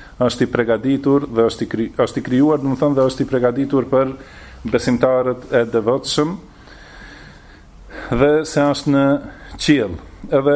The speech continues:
tregojnë se pejgamberi sallallahu alaihi wasallam e ka pa natën e Mi'rajit. E, gjithashtu edhe për xhehenemin ka argumente të shumta, siç thot Allahu subhanahu wa taala,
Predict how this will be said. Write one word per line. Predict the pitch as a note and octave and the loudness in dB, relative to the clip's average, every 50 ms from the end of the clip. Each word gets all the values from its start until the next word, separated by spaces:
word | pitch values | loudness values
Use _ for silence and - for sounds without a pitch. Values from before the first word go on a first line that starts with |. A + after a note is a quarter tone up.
| D3+ D3 | 2 0
tregojnë | - B2 B2 A#2+ C#3 C#3+ C3+ B2+ | 0 -2 0 2 2 2 0 0
se | - C3 A#2+ | -2 -2 0
pejgamberi | B2 A#2+ A#2+ A#2+ B2 B2 B2 B2 | 2 2 2 4 2 2 2 2
sallallahu | A#2+ - A#2 A#2 A#2 B2 B2 B2 A#2+ A#2 | 0 0 0 2 2 2 2 2 2 0
alaihi | A2 A#2 A#2+ | 0 0 -2
wasallam | A2+ - - A#2 B2 B2+ B2+ A#2+ | -2 -2 0 0 0 0 0 0
e | C3+ A#2+ | 0 0
ka | - - G#2+ | 2 0 0
pa | - - B2 B2+ C3 C3+ C3 - - | 0 0 0 2 0 0 -2 -4 -4
natën | A#2 A2+ A#2 A#2+ A#2 A#2 - B2 A#2+ A#2+ A2+ | 0 0 2 2 0 0 0 0 2 2 2
e | A2+ A#2 A#2 A#2+ A#2+ A#2+ - - - - - - - - - - | 2 2 2 2 0 -2 -8 -16 -20 -20 -20 -20 -20 -20 -10 -4
Mi'rajit. | A#2+ A2 A#2 A#2+ A2 A2+ B2+ A#2+ G#2+ F#2 E2 E2 D2 C#2+ - - - - - - - - - - - - - - - - - - - - - - - - - - - - - - - - - - - - | 0 0 2 2 2 2 2 2 0 -2 -4 -8 -12 -12 -14 -16 -16 -18 -16 -16 -16 -16 -16 -16 -14 -16 -14 -14 -14 -12 -12 -12 -14 -14 -14 -16 -16 -16 -16 -14 -16 -16 -14 -14 -14 -14 -14 -16 -8 -2
E, | B2 A#2 A#2+ B2 B2 B2 | 0 2 2 2 2 0
gjithashtu | D3+ E3+ F3 E3+ D#3+ - F3+ F3 | 0 0 0 0 0 2 2 2
edhe | E3+ E3 E3+ | 2 2 2
për | E3+ E3 D#3+ D#3+ D3 | 2 2 2 0 0
xhehenemin | C#3+ C3+ A#2+ C3 B2+ B2+ B2 B2 B2 C3+ D#3 F3 F3+ - - - - - - - - - - - - - | 0 0 0 2 2 2 2 2 2 2 0 -2 -6 -10 -14 -18 -20 -20 -20 -18 -18 -18 -18 -16 -2 0
ka | - B2 A#2+ A#2 A#2+ A#2 A2 - | 0 2 2 2 0 -2 0 -2
argumente | C3+ A#2 A#2 A#2+ A#2 B2 B2 A#2 A#2+ A2 G#2+ | -2 -2 0 0 0 2 2 2 0 0 -2
të | - | -2
shumta, | - - B2+ C3+ B2+ - C#3 D3 D#2+ D#2 | -2 0 0 0 0 0 0 0 0 -2
siç | - - C3+ A#2 - - | -4 -4 -6 -6 -2 -2
thot | B2 A2+ - A2+ | 0 0 0 0
Allahu | G#2+ A2 A#2+ A#2 G#2+ A2+ | 0 0 0 0 0 -2
subhanahu | G#2+ - - - - - A#2 A2+ A2 G#2+ A2 G#2+ | -4 -6 -8 -6 -2 -2 0 0 0 0 0 0
wa | G#2+ | 0
taala, | F#2+ - A2 A2+ A#2 A#2+ B2 C#3 D3+ E3 | 0 2 2 2 2 0 0 0 -2 -2